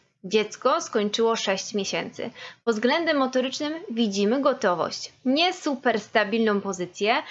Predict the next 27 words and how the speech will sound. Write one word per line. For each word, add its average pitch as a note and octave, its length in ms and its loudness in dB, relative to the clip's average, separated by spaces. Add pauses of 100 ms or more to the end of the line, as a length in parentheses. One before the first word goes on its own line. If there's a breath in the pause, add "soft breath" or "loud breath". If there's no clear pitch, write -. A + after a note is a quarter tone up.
(220 loud breath)
ale A3 280 2
dzięki B3+ 440 0
naszemu C4 400 -2
wsparciu F#3+ 920 0 (260 loud breath)
dziecko A#3+ 600 2
jest B3 220 0
w - 40 -8
stanie C4+ 440 0
osiągnąć G3 540 -4
stabilną G3+ 800 0 (200)
miednicę, G3+ 840 0
stabilny G3 520 -2
tułów, G#3+ 500 2 (320 loud breath)
dzięki C4+ 460 0
czemu A3 400 0
uzyskuje G#3+ 640 0
kontrolę A#3+ 800 2
głowy, C#4+ 520 2 (420 loud breath)
co D#4 300 4
daje B3 400 4
nam A3 320 2 (200)
stabilizację A3 840 0
żuchwy B3+ 540 0
oraz A3+ 400 2
całego A#3+ 480 2
aparatu G#3 560 0
orofacjalnego, G#3+ 1000 0